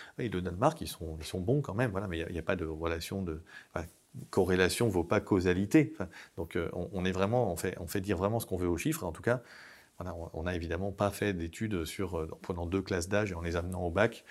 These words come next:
et en les numérisant très tôt ou en les numérisant pas du tout pour comparer ce que ça ferait à la fin. C'est pas possible, hein, on va pas faire des expériences en temps réel sur les,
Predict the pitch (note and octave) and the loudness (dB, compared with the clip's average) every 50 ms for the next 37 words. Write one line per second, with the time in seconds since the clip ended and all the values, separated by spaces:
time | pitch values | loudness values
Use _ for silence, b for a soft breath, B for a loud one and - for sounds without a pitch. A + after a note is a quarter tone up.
0 | B B B B - G#2 F2+ E2+ E2+ E2+ F2 F#2 F#2+ G2 F#2 F#2 F#2+ F#2 F#2 G2 | B B B B -8 -6 -4 -4 -4 -4 -4 -2 0 0 2 2 2 2 0 -2
1 | F#2+ - - G2 F2+ - G#2+ A2 G#2+ F#2+ F2+ F2 F2+ F2+ F#2 F#2 F#2+ G2+ G#2+ A2 | -4 -4 -4 -2 0 2 2 2 2 0 -2 -4 -6 -4 -4 -4 -4 -2 0 2
2 | G#2+ G2+ G2+ F#2+ G2+ F#2+ F#2+ - A2 G2+ G2 F2+ - - D3 C#3 - F#2+ - - | 2 2 2 2 0 0 2 4 2 4 2 2 2 2 2 2 2 -2 -2 -2
3 | G2+ F#2+ - G#2 G#2 G2+ - G2+ - F#2+ F2+ - F#2+ E2+ E2 - C3+ C3+ - - | 0 2 2 2 2 0 -2 -2 -2 -2 0 2 0 0 2 0 -2 -2 -2 -2
4 | E2+ D#2+ - - - - C3 A#2 G2 F2+ F2 F2+ F2+ - - F#2+ F2+ E2+ F#2 F2 | -2 -2 -2 -4 -2 -2 -2 -2 -2 -4 -4 -6 -6 -6 -4 -4 -4 -4 -4 -6
5 | - - F2+ F2+ G2+ G#2 G2 - - E2+ - E2+ F2 F2 F#2 F#2+ F#2+ F#2 - - | -4 -4 -4 -4 -6 -6 -8 -10 -14 -12 -8 -4 -2 0 2 2 0 0 -4 -4
6 | E2+ E2+ E2+ E2 | -4 -4 -4 -6